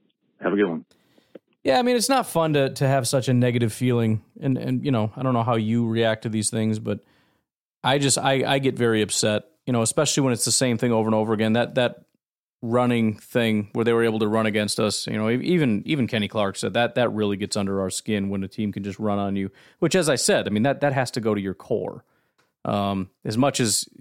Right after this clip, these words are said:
Speaker 2: people might say it's all about stopping the pass,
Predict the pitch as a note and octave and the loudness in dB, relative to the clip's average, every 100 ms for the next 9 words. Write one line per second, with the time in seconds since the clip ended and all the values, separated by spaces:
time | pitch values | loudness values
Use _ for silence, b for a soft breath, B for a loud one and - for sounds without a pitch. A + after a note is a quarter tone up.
0 | - - C#3+ B2+ A#2+ A2 - B2 A#2 G#2 | -20 -6 -4 0 2 2 2 2 2 2
1 | A#2+ A#2+ A2 G#2+ - A2 G#2 G2+ - A#2+ | 2 2 2 0 0 -2 0 -4 -2 0
2 | A2 G2+ | 0 -2